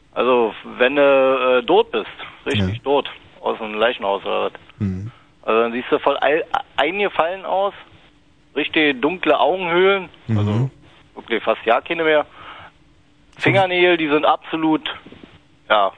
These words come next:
Speaker 2: So ein
Speaker 1: schwarz.
Speaker 2: bisschen wie Egon Krenz jetzt.
Speaker 1: Na, weiß ich nicht, wir sind Kettenraucher oder was?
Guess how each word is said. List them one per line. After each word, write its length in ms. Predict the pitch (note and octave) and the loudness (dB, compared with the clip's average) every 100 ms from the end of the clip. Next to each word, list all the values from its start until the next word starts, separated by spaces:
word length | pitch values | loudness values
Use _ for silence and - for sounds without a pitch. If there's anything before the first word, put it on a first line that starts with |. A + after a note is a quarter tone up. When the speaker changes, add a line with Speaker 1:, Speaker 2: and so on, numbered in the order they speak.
| - - | -18 -12
Speaker 2:
So 160 | - C#3+ | 0 2
ein 40 | |
Speaker 1:
schwarz. 280 | B2+ G3 - - | 4 0 -2 -2
Speaker 2:
bisschen 320 | F3+ G3+ F3 | 0 4 4
wie 140 | D#3 | 4
Egon 240 | D3+ E3 D3+ | 4 2 2
Krenz 360 | - G#3 A#3+ B2 | 0 -2 0 -4
jetzt. 320 | G2+ - - _ _ _ _ _ _ _ | -4 -8 -14 _ _ _ _ _ _ _
Speaker 1:
Na, 300 | A#2 A#2+ A#2 | 0 2 2
weiß 120 | D#3+ G3+ | 0 0
ich 100 | C3+ | 0
nicht, 220 | G#2 G2+ | -2 0
wir 260 | B2 B2 | 0 2
sind 140 | C3+ A#2+ | 0 0
Kettenraucher 560 | E3+ A3 A2 G#2 A2 | -2 0 -2 2 2
oder 180 | G2+ G2 | 2 2
was? 120 | F#2 | 0